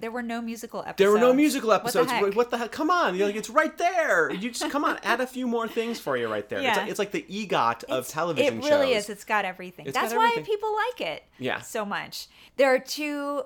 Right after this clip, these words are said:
Speaker 1: other characters in the show that we should talk about, which are the other detectives that
Speaker 2: Yes.
Speaker 1: work under Kate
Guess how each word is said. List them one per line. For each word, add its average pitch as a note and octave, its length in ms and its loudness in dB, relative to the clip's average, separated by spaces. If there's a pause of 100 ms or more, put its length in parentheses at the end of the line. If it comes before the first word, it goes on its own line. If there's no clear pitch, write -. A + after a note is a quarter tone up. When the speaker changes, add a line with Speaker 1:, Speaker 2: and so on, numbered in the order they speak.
(120)
Speaker 1:
other A#3 320 -4
characters F#3 960 -10
in G3 100 -8
the F#3 60 -10
show F3+ 220 -6
that F3 80 -8
we F3 80 -10
should F3+ 140 -14
talk F3 220 -12
about, E3+ 380 -2
which F3+ 240 -6 (100)
are D#3+ 480 -4
the F#3 160 -6
other F3 240 -4
detectives A3 680 -14
that G3+ 120 -6
Speaker 2:
Yes. F3 160 4
Speaker 1:
work G3 200 0 (180)
under G3+ 260 -8
Kate B3 520 -10